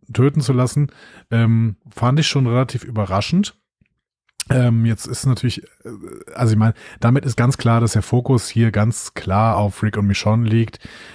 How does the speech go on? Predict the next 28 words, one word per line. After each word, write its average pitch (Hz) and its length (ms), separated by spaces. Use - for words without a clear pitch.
äh, 110 280
und 110 400
Jadis 110 480
vielleicht 104 480
dann 104 320
auf 113 220
der 101 400
dunkleren 120 420
Seite 107 340
steht 110 380
und 101 300
da 101 200
im 98 80
Endeffekt 98 480
dann 95 140
General 95 340
Beale 98 220
dann 92 160
der 90 100
Hauptgegner 92 440
ist. - 160
Wie 120 200
hat 165 140
dir 156 140
das 143 140
gefallen, 139 500
Jadis 151 260
wiederzusehen? 175 500